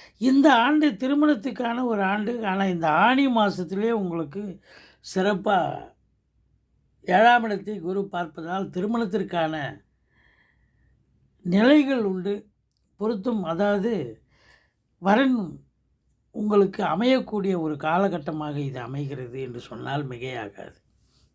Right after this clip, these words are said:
கௌரவம், புகழ், அந்தஸ்து, செல்வம், செல்வாக்கு, தன்னம்பிக்கை ஏற்படும். ராசிநாதன் சுக்கிரன் பத்தாம் இடத்திலும் பதினோராம் இடத்திலும், அதாவது பத்தாம் இடத்தில் பதினைந்து நாள், பதினோராம் இடத்தில் பதினைஞ்சு நாள்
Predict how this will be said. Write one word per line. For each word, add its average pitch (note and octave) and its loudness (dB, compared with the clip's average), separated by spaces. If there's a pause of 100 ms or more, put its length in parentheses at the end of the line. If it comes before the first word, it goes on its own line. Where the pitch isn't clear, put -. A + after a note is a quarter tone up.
(1040)
கௌரவம், D#4+ 4
புகழ், C#4+ 0
அந்தஸ்து, C4 -2
செல்வம், B3 -2
செல்வாக்கு, A3 0
தன்னம்பிக்கை G#3+ -4
ஏற்படும். E3 -6
ராசிநாதன் G#3 2 (920)
சுக்கிரன் B3+ 2 (1080)
பத்தாம் D4 4
இடத்திலும் A#3+ -2
பதினோராம் A#3 -2
இடத்திலும், F3 -8 (580)
அதாவது G3+ 0
பத்தாம் B3+ 0
இடத்தில் A#3 -6
பதினைந்து G3 -8
நாள், G#3 -6
பதினோராம் G#3 -4
இடத்தில் F3+ -4
பதினைஞ்சு E3 -6
நாள் D#3+ -8